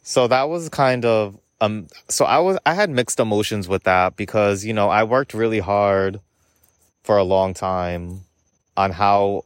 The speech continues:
a lot of, like, my launches were gonna be and stuff. And actually, I had a a few things planned for spring, but that obviously all got put on hold because I knew I was moving to Hawaii, and there's certain things that I just wouldn't be able to expedite or push out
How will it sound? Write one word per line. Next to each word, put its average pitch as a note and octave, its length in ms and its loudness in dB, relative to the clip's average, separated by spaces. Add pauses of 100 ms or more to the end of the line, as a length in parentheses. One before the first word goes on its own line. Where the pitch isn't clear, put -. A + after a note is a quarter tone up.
(140)
a G2 60 0
lot F#2+ 240 2
of, F2+ 260 -8
like, G2 240 -2
my F#2 120 2
launches F#2 500 -2
were F#2+ 120 -2
gonna F#2+ 200 -2
be F#2 240 -2
and F2+ 140 -6
stuff. F#2 380 0
And G2 140 -2
actually, A#2+ 300 0
I A2+ 60 2
had A#2 160 0
a F#2+ 160 -2 (320)
a F#2 60 -2
few A#2 260 -4
things A#2+ 300 -2
planned F#2+ 560 0
for F2+ 640 2
spring, G#2 720 0 (560)
but D3+ 280 0
that A#2+ 140 2
obviously A#2+ 360 -2
all G2+ 160 2
got G2 160 0
put A2+ 120 0
on G2 160 2
hold E3 360 0
because A2+ 240 -2
I G2+ 100 0
knew G#2+ 100 -4
I G#2 80 2
was F#2+ 120 -2
moving G2+ 220 -4
to G2+ 120 -6
Hawaii, A2+ 480 4
and G2 100 -2
there's G#2 120 0
certain A2+ 260 -2
things G#2 220 -2
that G#2 120 0
I F#2+ 120 0
just F#2 120 -8
wouldn't G2 240 -6
be F#2 140 -2
able F#2 200 -4
to - 200 -8
expedite F2+ 640 -2
or F2 400 -2 (320)
push - 340 0
out F#2+ 400 2